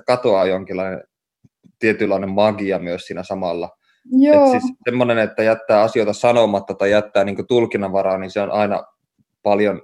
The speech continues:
Speaker 1: mielenkiintoisempaa. Ja, ja vaikka sitä yrittäisi jollakin tavalla tyhjentää, niin se kuitenkin jää aina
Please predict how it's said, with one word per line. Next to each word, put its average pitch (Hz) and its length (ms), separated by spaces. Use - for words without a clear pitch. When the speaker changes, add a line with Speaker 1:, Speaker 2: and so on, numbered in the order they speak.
Speaker 1:
mielenkiintoisempaa. 95 960
Ja, 95 120
ja 113 80
vaikka 151 300
sitä 131 140
yrittäisi 113 480
jollakin 107 220
tavalla 101 300
tyhjentää, 104 540
niin 98 140
se 104 80
kuitenkin 110 520
jää 95 280
aina 98 300